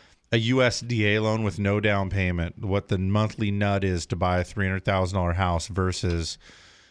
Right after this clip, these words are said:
an F H A loan, what the monthly payment is to buy a three hundred thousand dollar house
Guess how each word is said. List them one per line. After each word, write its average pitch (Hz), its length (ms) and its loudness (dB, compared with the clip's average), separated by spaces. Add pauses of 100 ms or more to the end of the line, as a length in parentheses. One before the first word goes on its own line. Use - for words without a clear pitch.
(200)
an 101 140 0
F 101 180 2
H 92 260 0
A 127 200 4
loan, 82 580 -2
what 98 200 -2
the 92 140 2
monthly 95 640 -2
payment 95 400 0
is 90 180 -2
to - 80 -4
buy 92 220 2
a 87 60 0
three 95 180 -2
hundred 90 140 -2
thousand 90 320 0
dollar 82 120 0
house 85 440 -2